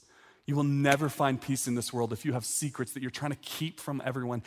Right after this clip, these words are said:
And the New Testament is gonna plead with you to drag that into the light, to tell someone else about it, to invite someone else into the struggle with you.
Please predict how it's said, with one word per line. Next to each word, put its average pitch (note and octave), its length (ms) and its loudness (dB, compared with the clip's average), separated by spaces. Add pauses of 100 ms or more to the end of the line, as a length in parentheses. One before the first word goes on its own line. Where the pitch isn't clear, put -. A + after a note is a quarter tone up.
(200)
And C3+ 100 2
the C#3+ 80 4
New D3+ 140 4
Testament D3 500 0
is A#2+ 80 -2
gonna B2+ 160 -2
plead D#3+ 380 -2
with B2+ 160 -6
you C3+ 100 0
to - 120 -8
drag B2 440 -2
that B2+ 160 2
into A#2 220 -4
the A2+ 100 -4
light, G#2+ 380 -4 (460)
to - 120 -8
tell D#3 300 0
someone C#3 300 -2
else B2 180 0
about A2+ 300 0
it, A2+ 100 -4 (320)
to E3 120 2
invite C#3 400 4
someone D#3 340 2
else C#3+ 240 2
into C#3 300 -2
the C3 100 -4
struggle B2+ 440 -2
with B2 220 -4
you. A#2+ 160 -6